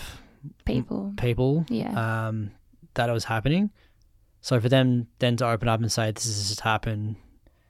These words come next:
Speaker 1: I just, yeah. Again, probably a self-defense mechanism.
Speaker 2: Yep.
Speaker 1: Yeah, having to go through that again. But the, the mates that I had told or people that I had shared it with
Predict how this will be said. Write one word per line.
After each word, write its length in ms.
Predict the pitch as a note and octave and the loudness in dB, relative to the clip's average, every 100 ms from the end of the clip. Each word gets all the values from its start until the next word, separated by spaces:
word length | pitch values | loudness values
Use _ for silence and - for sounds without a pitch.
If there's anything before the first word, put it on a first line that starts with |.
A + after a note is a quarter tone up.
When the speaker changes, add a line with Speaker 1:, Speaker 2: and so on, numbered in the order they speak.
| _ _ | _ _
Speaker 1:
I 100 | A2+ | -4
just, 300 | A2 G#2 - _ | -2 -6 -8 _
yeah. 280 | A#2+ G#2+ A2 - - - _ C#3+ | -6 -6 -8 -16 -20 -20 _ -4
Again, 360 | C3+ C3 A#2+ | 2 4 2
probably 240 | A2 C#3+ C3+ | 6 6 6
a 140 | A#2 - - - - | 2 -8 -16 -16 -6
self-defense 540 | - C3 - C3 A#2+ | 2 4 4 4 4
mechanism. 600 | B2+ A#2 A#2+ A2 A#2 A#2 A2+ | 4 4 2 4 2 2 2
Speaker 2:
Yep. 180 | D3 - - | -2 -6 -8
Speaker 1:
Yeah, 340 | C3 A#2 G#2+ - - _ | 0 2 2 -4 -18 _
having 200 | B2+ A#2+ | 4 4
to 60 | A2+ | 4
go 200 | A2+ A2 | 4 4
through 140 | B2+ | 4
that 120 | A#2 | 2
again. 380 | A#2 A2+ C#3+ F3+ - | 2 2 2 0 2
But 220 | C#3 C3+ | 4 6
the, 180 | C#3 C3+ C3 | 6 4 4
the 80 | C3+ | 6
mates 300 | C#3 D3+ D#3+ | 6 6 6
that 80 | D3+ | 6
I 60 | |
had 220 | A#2 A#2+ | 6 4
told 280 | - A2+ A#2 | 2 2 2
or 80 | A2+ | 2
people 180 | A#2 A#2+ | 2 2
that 80 | G#2+ | 0
I 40 | |
had 140 | A2+ | -2
shared 220 | - A#2 A2+ | -2 -2 -2
it 60 | |
with 360 | A2+ A2+ - | -4 -6 -8